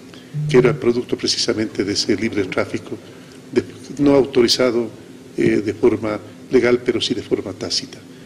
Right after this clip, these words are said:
No hemos cejado en ningún momento de trabajar en frontera. No sé si el señor ministro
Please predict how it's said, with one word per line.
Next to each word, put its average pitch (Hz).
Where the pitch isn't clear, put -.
No 127
hemos 117
cejado 113
en 110
ningún 117
momento 135
de -
trabajar 113
en 110
frontera. 92
No 139
sé -
si 123
el 117
señor 113
ministro 113